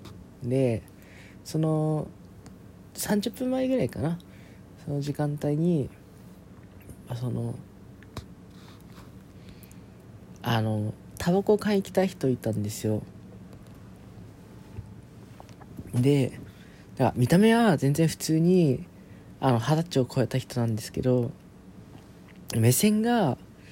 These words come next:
あの、視線じゃない、目線が、こう、キョロキョロしてたんですね。な-、しかもなんか不安そうな顔してて、そうした時に、やっぱ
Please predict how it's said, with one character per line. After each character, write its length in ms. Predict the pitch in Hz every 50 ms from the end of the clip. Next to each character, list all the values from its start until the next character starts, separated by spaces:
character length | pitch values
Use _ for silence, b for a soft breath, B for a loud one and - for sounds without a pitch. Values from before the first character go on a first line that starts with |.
| B B B B B B - - - - - - -
あ 160 | 143 131 127
の、 320 | 127 127 123 123 120 - - -
視 200 | - - - 131
線 320 | - - 214 262 285 262 -
じ 100 | - 147
ゃ 40 | 143
な 100 | 131 123
い、 100 | - - -
目 140 | 127 135 147
線 300 | - 190 196 196 196 214
が、 340 | 226 233 226 185 135 - - - - - - - - -
こ 140 | - - 147
う、 40 | 131
キ 140 | - - 220
ョ 20 | 247
ロ 60 | 262
キ 120 | - 190
ョ 40 | 151
ロ 60 | 135
し 80 | 131 -
て 100 | 135 131
た 120 | - 123
ん 80 | 120 120
で 80 | 127
す 100 | - -
ね。 200 | - 131 160 185 - B B B B B - - -
な-、 140 | 139 131 131
し 120 | - -
か 80 | 160 151
も 100 | 147 139
な 80 | 143
ん 20 | 143
か 100 | - 135
不 240 | - - 147 147
安 100 | 151 170
そ 180 | 175 - 185 185
う 20 |
な 100 | 175 170
顔 280 | 175 - - 165 165 165
し 100 | 170 -
て 80 | - 165
て、 500 | - - 156 147 143 139 131 123 - - - - - B B B B B B B B B B B -
そ 80 | -
う 60 | 139 147
し 120 | 151 -
た 100 | 175 175
時 220 | 175 175 175 139
に、 480 | 135 139 139 143 135 127 123 117 113 - - B B B B B B B B B B -
や 60 | 110
っ 20 | -
ぱ 180 | 117 - -